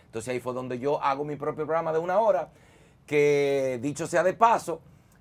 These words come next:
el récord número uno de audiencia lo tiene Cristian Casablanca. Entonces nadie habla de eso.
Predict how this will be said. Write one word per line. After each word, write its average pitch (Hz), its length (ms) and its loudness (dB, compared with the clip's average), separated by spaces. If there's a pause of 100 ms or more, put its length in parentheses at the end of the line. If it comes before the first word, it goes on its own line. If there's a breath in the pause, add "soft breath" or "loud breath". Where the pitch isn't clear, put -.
(120)
el 135 420 -2
récord 170 400 -4
número 180 320 2
uno 185 320 0
de 156 140 0
audiencia 151 760 0
lo 127 200 -6
tiene 139 260 -6
Cristian 147 320 -4
Casablanca. 160 540 -2 (100)
Entonces 339 260 6
nadie 311 220 4
habla 240 220 6
de 240 80 6
eso. - 260 0